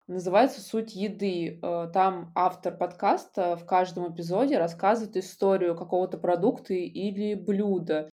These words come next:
Ну, то есть это настолько увлекательно дослушать, ты какая-нибудь там простая,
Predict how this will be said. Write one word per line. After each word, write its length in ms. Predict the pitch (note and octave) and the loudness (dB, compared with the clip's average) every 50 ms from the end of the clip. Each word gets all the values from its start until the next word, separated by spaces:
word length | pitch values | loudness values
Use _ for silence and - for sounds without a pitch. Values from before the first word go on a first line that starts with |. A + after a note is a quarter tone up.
| _ _ - | _ _ -18
Ну, 80 | F3+ | -10
то 80 | E3+ F#3+ | -4 -4
есть 120 | F#3 - D#3+ | -4 -2 -4
это 120 | - - | -2 0
настолько 400 | F#3 G3 F#3+ - A#3 A3 A3 - | -2 -2 2 2 2 2 2 2
увлекательно 680 | F#3+ E3+ F#3 G3 G3 - G#3 G3 F#3+ F#3+ - G3 F3+ F3 | 0 2 2 2 4 6 6 6 6 6 2 -4 -4 -2
дослушать, 500 | E3+ F3 F3 - - G#3 C4+ - - - - | -2 -2 -2 -2 -2 -2 -2 -2 -4 -8 -2
ты 240 | F#3 F#3 F3+ E3+ | 0 0 0 0
какая-нибудь 540 | E3+ - F3 E3+ G3+ F3+ F3 E3+ E3 E3+ E3+ | -2 -4 -2 2 2 2 2 0 -4 -4 -4
там 160 | F3 F3 E3 | -4 -6 -6
простая, 640 | - - F#3 F#3+ - - G3+ F#3 F3+ F3 F3 F3 F3 | -4 -4 -4 -4 2 4 6 8 8 8 6 4 0